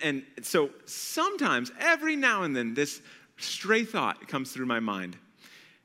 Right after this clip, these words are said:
"What if, what if I broke my right arm?"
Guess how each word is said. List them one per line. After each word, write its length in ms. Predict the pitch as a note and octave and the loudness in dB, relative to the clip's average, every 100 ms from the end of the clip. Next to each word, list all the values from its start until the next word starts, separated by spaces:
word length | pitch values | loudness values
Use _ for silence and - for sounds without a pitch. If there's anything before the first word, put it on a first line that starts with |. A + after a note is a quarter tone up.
| _ _ _ _ _ _ _ _ | _ _ _ _ _ _ _ _
"What 180 | - D#3 | -12 -10
if, 160 | A3 - - _ _ _ | -10 -12 -20 _ _ _
what 220 | B2+ G#3+ | -4 0
if 120 | D#4+ | 2
I 80 | C4 | 0
broke 320 | D3 C#3+ D3+ | 2 0 0
my 140 | D#3 C3 | 0 0
right 180 | B2+ C3 | 2 2
arm?" 300 | F3 G#2 | 0 -2